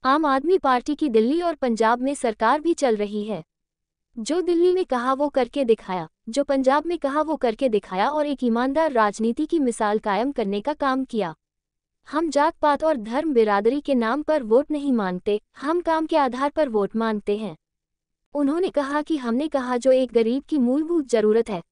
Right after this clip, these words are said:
वो सरकार मुहैया करवाएगी। जैसे मुफ्त बिजली, मुफ्त पानी, विश्व स्तरीय इलाज, विश्व स्तरीय स्कूल और माताओं बहनों के लिए बस की यात्रा मुफ्त और बुजुर्गों के लिए तीर्थ यात्रा की सुविधा आम आदमी पार्टी देती है।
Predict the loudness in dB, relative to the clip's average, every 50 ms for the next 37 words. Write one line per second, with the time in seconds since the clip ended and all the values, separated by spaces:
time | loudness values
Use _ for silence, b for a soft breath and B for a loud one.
0 | _ _ -2 2 2 4 4 2 0 0 2 2 2 2 2 0 -2 -2 -2 -2
1 | 0 0 0 0 0 -2 0 0 0 0 0 -2 -2 -6 -8 -10 -10 _ _ _
2 | _ _ _ _ _ _ _ _ _ _ -10 -2 0 2 2 2 2 0 0 2
3 | 0 0 -2 -4 -2 2 2 2 2 0 -2 -2 -2 -2 -6 _ _ 0 0 0
4 | 0 -2 -4 -4 -2 -2 0 0 -2 -4 -6 -8 _ _ _ -6 -4 -4 -2 -2
5 | -2 -4 -4 -4 -4 -4 -2 0 2 2 2 2 0 -4 -6 -8 -12 _ -2 0
6 | 0 0 0 -4 -14 -10 -4 -2 -2 0 0 -2 -2 -4 -4 -4 -2 0 2 2
7 | 2 2 0 0 -2 -2 -2 -2 -2 -2 -4 -4 -2 -2 -2 0 2 2 2 2
8 | 2 0 0 0 -2 -2 -2 -2 0 0 2 0 0 0 -2 -2 0 0 -2 -2
9 | -2 -2 -2 0 2 2 2 4 4 2 2 2 0 -4 -2 0 0 0 0 0
10 | -4 -4 -4 -4 -4 -4 -4 -2 -2 0 0 0 0 -2 -2 0 -2 -4 -2 -2
11 | 0 0 0 0 0 0 0 0 0 0 0 0 0 0 -2 -2 0 0 0 0
12 | 0 -2 -2 -2 -2 -4 -4 -6 -8 -8 -8 -10 -10